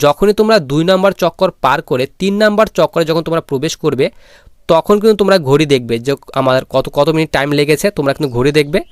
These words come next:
তারপরে বারবার কিন্তু ঘড়ি তোমরা দেখবে না, বারবার ঘড়ি দেখলে কিন্তু তোমরা ডিমোটিভেট হয়ে যাবে। তো অবশ্যই কিন্তু চেষ্টা করবে একদম ধার দিয়ে রানিং করার। তো ধার দিয়ে রানিং করলে তোমরা কিন্তু অবশ্যই দশ থেকে পনেরো সেকেন্ড কিন্তু তোমাদের টাইম কিন্তু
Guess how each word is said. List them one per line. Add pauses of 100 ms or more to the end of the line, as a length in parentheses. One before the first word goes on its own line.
(460)
তারপরে (100)
বারবার
কিন্তু
ঘড়ি
তোমরা
দেখবে
না, (100)
বারবার (100)
ঘড়ি
দেখলে
কিন্তু
তোমরা (160)
ডিমোটিভেট
হয়ে
যাবে। (520)
তো (180)
অবশ্যই
কিন্তু
চেষ্টা (100)
করবে (160)
একদম (180)
ধার (100)
দিয়ে
রানিং (100)
করার। (160)
তো (120)
ধার
দিয়ে
রানিং
করলে
তোমরা
কিন্তু (120)
অবশ্যই (380)
দশ (140)
থেকে (140)
পনেরো
সেকেন্ড
কিন্তু
তোমাদের
টাইম
কিন্তু